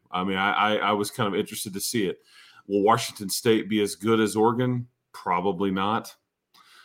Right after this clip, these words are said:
Uh, but here's where Texas Tech finds itself. You have, you have two in-state schools wanting to play each other. You can help facilitate that. You've sat here and talked about,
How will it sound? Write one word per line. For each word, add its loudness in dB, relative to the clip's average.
Uh, 4
but 6
here's 6
where 6
Texas 2
Tech 2
finds 2
itself. -2
You 4
have, 10
you 8
have 8
two 4
in-state 4
schools 2
wanting 2
to -4
play 2
each -2
other. 2
You -2
can 0
help 2
facilitate 0
that. 0
You've 0
sat 6
here 4
and 0
talked 4
about, 4